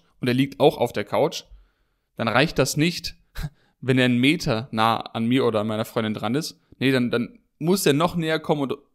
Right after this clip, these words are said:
robbt sich richtig in einen rein. Ja, ist der süßeste Hund, der ist der liebste Hund, der tut keinem was draußen. Der bellt andere Hunde nicht an, der knurrt nicht, ist null aggressiv,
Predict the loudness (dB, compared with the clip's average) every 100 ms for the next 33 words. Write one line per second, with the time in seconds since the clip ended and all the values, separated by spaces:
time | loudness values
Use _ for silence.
0 | _ -4 0 0 -2 -6 -4 -6 -6 -8
1 | -8 -6 -4 -2 -2 -4 -6 -14 _ _
2 | _ -8 -6 -6 -4 -4 -4 -6 -6 -2
3 | 0 0 -2 -2 -4 -4 -10 0 0 0
4 | -4 -2 -2 -2 -2 -4 -6 -6 -12 -12
5 | -6 -2 -2 -2 -4 -4 -2 -2 -2 -8
6 | -12 _ _ _ _ -10 0 2 2 0
7 | -2 -2 -4 -2 -2 -2 -2 2 2 2
8 | -2 -4 -8 -12 -8 -2 0 0 0 -2
9 | -2 -4 -6 -8 -10